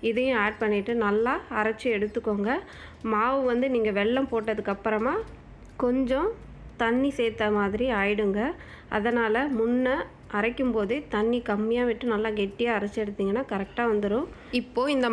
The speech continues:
மாவை ஒரு மிக்சிங் பவுலுக்கு மாத்திரலாங்க. இதுல வந்து நான் ரெண்டு டீஸ்பூன் அளவுக்கு அரிசி மாவு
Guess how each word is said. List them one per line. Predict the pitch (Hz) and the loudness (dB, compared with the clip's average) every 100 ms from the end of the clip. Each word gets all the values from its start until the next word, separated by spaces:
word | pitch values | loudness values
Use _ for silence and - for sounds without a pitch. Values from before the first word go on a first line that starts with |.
| 220 | 2
மாவை | 226 247 247 330 | 2 2 2 2
ஒரு | 240 226 | 2 2
மிக்சிங் | 226 - 285 226 | 0 0 0 2
பவுலுக்கு | 214 208 220 214 | 2 2 2 2
மாத்திரலாங்க. | 214 214 226 220 196 190 220 381 - - - - 247 | 2 0 0 2 2 2 2 0 -4 -16 -14 -2 0
இதுல | 277 262 233 | 2 2 2
வந்து | 220 254 403 370 - 220 | 2 0 -2 -6 -4 0
நான் | 233 220 214 | 0 2 2
ரெண்டு | 247 277 294 294 415 - - - - | 2 2 2 2 0 -2 -12 -8 -2
டீஸ்பூன் | 262 262 269 240 | -2 0 0 2
அளவுக்கு | 214 214 233 233 | 2 2 2 2
அரிசி | 226 240 262 | 2 0 0
மாவு | 247 214 | 2 2